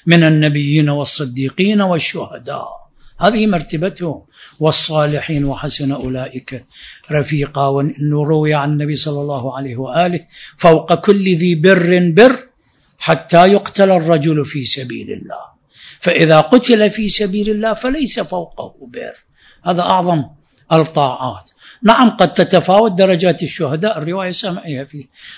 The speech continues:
معركة مؤتة، الشهداء القادة الثلاثة لم يكن عبد الله، بحسب ما روى النبي صلى الله عليه وسلم، لم يكن عبد الله بن رواحة بمنزلة رفيقيه جعفر الطيار وزيد بن حارثة.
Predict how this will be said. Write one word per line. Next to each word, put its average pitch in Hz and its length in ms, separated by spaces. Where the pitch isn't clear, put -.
معركة 151 520
مؤتة، 165 280
الشهداء 139 640
القادة 147 380
الثلاثة 170 720
لم 330 100
يكن 233 320
عبد 160 240
الله، 165 160
بحسب 185 460
ما 196 120
روى 202 220
النبي 175 240
صلى 147 280
الله 120 340
عليه 120 160
وسلم، 190 300
لم 269 180
يكن 208 280
عبد 175 280
الله 185 300
بن 175 120
رواحة 175 500
بمنزلة 170 920
رفيقيه 156 720
جعفر 147 400
الطيار 147 560
وزيد 139 400
بن 135 200
حارثة. 110 640